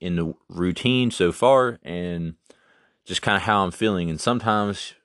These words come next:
if I'm feeling good, I add stuff in there that wasn't even supposed to be there. And, uh, I know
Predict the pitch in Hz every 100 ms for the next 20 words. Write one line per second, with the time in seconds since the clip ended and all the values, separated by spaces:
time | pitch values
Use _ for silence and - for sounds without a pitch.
0 | _ - 87 90 87 - 98 95 98 101
1 | 90 95 101 - 107 98 107 104 98 87
2 | 85 - 78 95 92 101 92 - 98 -
3 | 90 101 101 104 101 _ _ _ _ -
4 | 85 85 82 80 80 78 85 92 _ _
5 | - 90 95 104 101 98 90